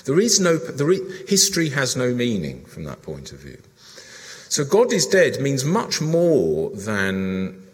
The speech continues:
a rejection of Christianity. It means Th-, there's no such thing as this moral world order. There's no such thing as some kind of immanent meaning in life. There's no such thing as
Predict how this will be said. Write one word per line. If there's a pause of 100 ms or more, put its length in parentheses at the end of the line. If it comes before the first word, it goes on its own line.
a
rejection
of
Christianity. (140)
It
means (460)
Th-,
there's
no
such
thing
as
this
moral
world
order.
There's
no
such
thing
as
some
kind
of
immanent
meaning
in
life.
There's
no
such
thing
as